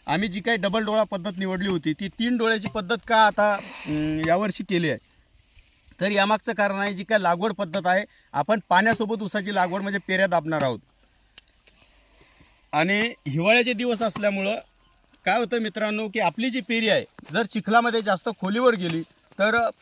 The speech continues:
फ्रीजिंग, जसं फ्रीजमध्ये ठेवल्यासारखं होतं तसे या पेरीला वातावरण जे फ्रीजिंग, अ, फ्रीजमध्ये ठेवल्यासारखं वातावरण मिळतं आणि याची उगवण क्षमता कमी होते. त्यामुळं यावर आपण ज्या वेळेला लागवड करू ही पेरी जास्त खोल जाणार नाही, जेणेकरून आपण छोटी पेरी जर घेतली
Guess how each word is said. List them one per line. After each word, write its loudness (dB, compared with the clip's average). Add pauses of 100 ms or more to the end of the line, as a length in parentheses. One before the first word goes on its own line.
फ्रीजिंग, -2
जसं -4
फ्रीजमध्ये 0
ठेवल्यासारखं 0
होतं -4 (440)
तसे 0
या 4
पेरीला 0
वातावरण 2
जे -6
फ्रीजिंग, -4 (220)
अ, -2
फ्रीजमध्ये -4
ठेवल्यासारखं -2
वातावरण 0
मिळतं -4 (280)
आणि -2
याची 0
उगवण -2
क्षमता -2
कमी 2
होते. -2 (300)
त्यामुळं 4
यावर 2 (580)
आपण -2
ज्या 2
वेळेला 2
लागवड 0
करू -4
ही 2
पेरी -2
जास्त 0 (100)
खोल 0
जाणार 2
नाही, -4 (340)
जेणेकरून -2
आपण -2 (120)
छोटी -2
पेरी 0
जर 4
घेतली -2